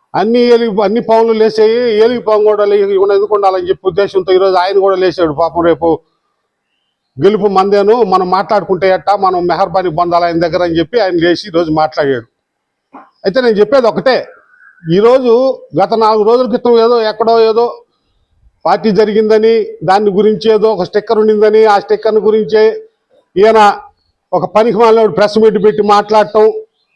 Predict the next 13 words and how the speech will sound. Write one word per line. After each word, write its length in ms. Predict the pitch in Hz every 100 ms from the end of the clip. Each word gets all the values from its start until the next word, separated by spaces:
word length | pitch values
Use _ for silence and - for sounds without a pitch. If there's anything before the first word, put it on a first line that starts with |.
| _ -
ఆ 140 | 156 226
ప్రెస్ 280 | 226 220
మీట్లో 600 | 220 226 - 226 233 220 - _ _ _ _ _ -
పుల్లలు 240 | 220 254 240
పెట్టి 220 | 233 254
కలిపెట్టి 460 | 226 233 220 185
తిట్టించుకునేది 600 | 214 202 214 - 214 233 226
అతనికి 260 | 202 185
అలవాటు. 760 | 190 226 233 - 208 220 - - - 196
ఎప్పుడు 260 | 202 240
కూడా 240 | 226 226 233
ఏది 280 | 214 214
కూడా 360 | 208 214 208 -